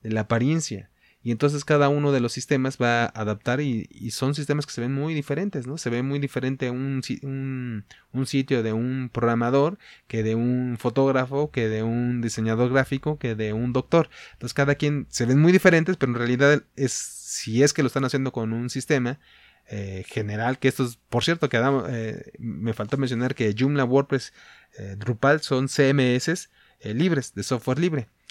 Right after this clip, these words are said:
Hay también C M S de pago, entonces se pueden comprar y ya digo, hay, hay cientos. Eh, habría que evaluarlos. Pero estos son los más generales,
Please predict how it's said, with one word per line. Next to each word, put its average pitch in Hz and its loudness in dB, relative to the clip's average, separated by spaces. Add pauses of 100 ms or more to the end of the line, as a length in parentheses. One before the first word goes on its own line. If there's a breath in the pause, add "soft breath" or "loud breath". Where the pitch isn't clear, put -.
Hay 156 6
también 151 4
C 151 6
M 151 6
S 147 0 (160)
de 113 -2
pago, 165 6
entonces 117 -4
se 117 -4
pueden 127 0
comprar 127 -2
y 107 -6 (140)
ya 92 -6
digo, 117 -6
hay, 98 -8
hay 98 -12 (300 soft breath)
cientos. 131 -2 (580 loud breath)
Eh, 104 -10
habría 107 -4
que 120 -4
evaluarlos. 139 2 (360 soft breath)
Pero 247 4
estos 160 0
son 170 0
los 165 2
más 160 0
generales, 156 0